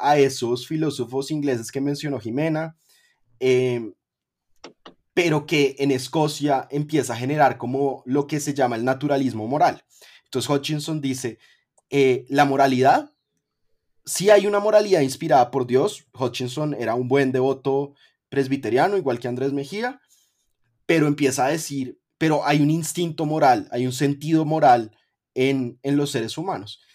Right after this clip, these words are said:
Y es un sentido que hace que podamos observar nuestras propias acciones y censurarlas o alabarlas, digamos,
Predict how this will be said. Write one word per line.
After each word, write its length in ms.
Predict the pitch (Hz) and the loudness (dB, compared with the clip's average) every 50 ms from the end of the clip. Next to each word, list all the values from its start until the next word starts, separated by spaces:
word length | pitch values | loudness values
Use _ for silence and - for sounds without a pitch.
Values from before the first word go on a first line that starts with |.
| _ _ | _ _
Y 140 | - 139 151 | -2 0 0
es 100 | 139 143 | 0 0
un 80 | 147 131 | -2 -4
sentido 560 | 135 156 147 147 147 165 170 165 165 160 160 | -2 -2 -4 -4 -4 -2 -2 0 -2 -2 -2
que 220 | - 180 180 165 - | -2 -2 -2 0 2
hace 300 | 123 139 143 - 135 127 | 2 2 2 2 -4 -6
que 140 | - 147 143 | -6 -8 -6
podamos 400 | - 175 170 151 131 123 127 151 | -2 0 0 2 0 -2 -4 -6
observar 400 | 143 - 170 151 143 147 135 123 | -6 -6 -8 -2 -2 -2 -2 0
nuestras 340 | 131 127 127 151 160 156 - | -4 -6 -6 -6 -8 -8 -6
propias 320 | 156 139 135 123 117 147 | -8 -6 -4 -6 -6 -6
acciones 600 | 151 151 - - 135 131 120 120 120 123 123 - _ - - _ | -8 -8 -6 -4 -2 -2 -2 -4 -6 -8 -12 -16 _ -20 -20 _
y 100 | - 139 | -10 -8
censurarlas 840 | 131 - 160 156 147 147 156 151 139 135 127 120 120 117 120 - 139 | -2 0 0 0 0 0 0 2 4 4 4 4 0 -2 -4 -4 -2
o 40 | 139 | -2
alabarlas, 540 | 147 147 135 123 127 131 190 233 269 269 | 2 2 4 4 4 2 0 -4 -8 -8
digamos, 580 | - 131 120 120 120 123 127 160 - - - | -6 -6 -4 -4 -4 -4 -6 -8 -10 -12 -14